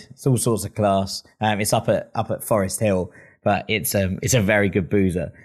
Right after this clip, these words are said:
I enjoyed myself very much in there. So yeah, I, I'm a big fan of, of, of Palace away as a, as a game. And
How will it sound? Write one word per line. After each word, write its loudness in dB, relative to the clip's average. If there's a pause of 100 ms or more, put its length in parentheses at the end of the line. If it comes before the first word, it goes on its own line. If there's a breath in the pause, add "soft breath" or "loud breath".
(140)
I -2
enjoyed 2
myself -2
very -2
much -8
in -4
there. -8
So 2
yeah, 4
I, 4
I'm 4
a -4
big 2
fan 0
of, -6
of, -4
of -6
Palace 0
away 2
as -2
a, -4
as 0
a -2
game. 0
And -4